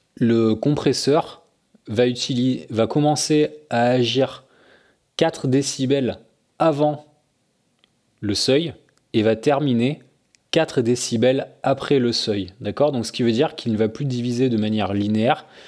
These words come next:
mais il va diviser le signal d'une façon progressive pour arriver sur une plage de huit décibels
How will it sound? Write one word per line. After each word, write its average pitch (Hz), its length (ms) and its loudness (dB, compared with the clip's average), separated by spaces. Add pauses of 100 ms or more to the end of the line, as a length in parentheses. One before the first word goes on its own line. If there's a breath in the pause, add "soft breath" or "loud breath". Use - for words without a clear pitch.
(200 loud breath)
mais 110 100 -2
il 110 140 2
va 113 120 2
diviser 143 420 -2
le 123 120 0
signal 127 340 -2
d'une 113 160 0
façon 104 380 -6
progressive 131 840 -2 (260)
pour 127 180 2
arriver 127 600 2 (400 loud breath)
sur - 220 -2
une 120 140 2
plage 123 260 0
de 104 80 -4
huit 104 220 -4
décibels 117 580 -2